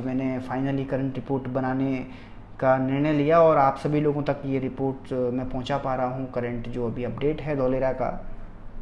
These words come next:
एक तरफ आप देख सकते हैं इस तरफ भी बहुत खूबसूरती के साथ में अभी गवर्नमेंट काम कर चुकी है, फाइनल टचिंग चल रहा है। और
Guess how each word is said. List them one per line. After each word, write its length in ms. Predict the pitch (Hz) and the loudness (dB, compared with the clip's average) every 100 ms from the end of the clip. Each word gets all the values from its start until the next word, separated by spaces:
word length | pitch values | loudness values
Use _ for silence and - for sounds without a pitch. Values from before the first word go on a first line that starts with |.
| - - - - - - - - | -8 -10 -12 -12 -12 -12 -10 -8
एक 160 | 131 | -6
तरफ 220 | 143 139 139 | 0 6 10
आप 100 | 139 | 12
देख 240 | 147 151 | 12 10
सकते 320 | - - - | 4 2 2
हैं 240 | 143 139 87 - - - - - - - - - 185 | 0 0 -2 -4 -6 -8 -10 -10 -12 -12 -12 0 2
इस 200 | 185 - | 2 4
तरफ 200 | 185 175 165 | 6 6 4
भी 100 | 190 | 2
बहुत 460 | 147 139 165 170 - | 0 0 0 0 0
खूबसूरती 460 | 151 139 151 147 160 | 0 0 -4 -2 -2
के 100 | 151 | -2
साथ 380 | - 135 - | 0 -2 -2
में 120 | 143 139 | -2 0
अभी 360 | 139 139 131 - - - - 135 | 0 0 -2 -2 -6 -8 -8 -2
गवर्नमेंट 640 | 127 139 139 147 143 139 127 131 | 2 2 2 2 0 -2 -4 0
काम 260 | 127 135 | 0 2
कर 160 | 135 147 | 0 -2
चुकी 360 | - 143 151 | -4 -4 -4
है, 240 | 139 143 147 143 | -2 -2 -4 -6
फाइनल 360 | 117 131 147 147 | -4 -2 0 0
टचिंग 340 | 143 - 143 | -2 -2 -2
चल 240 | 135 135 156 | 0 2 4
रहा 320 | 165 156 160 | 6 4 2
है। 240 | 151 156 156 - - - - - | 0 -4 -6 -10 -12 -12 -10 4
और 280 | 139 143 | 8 8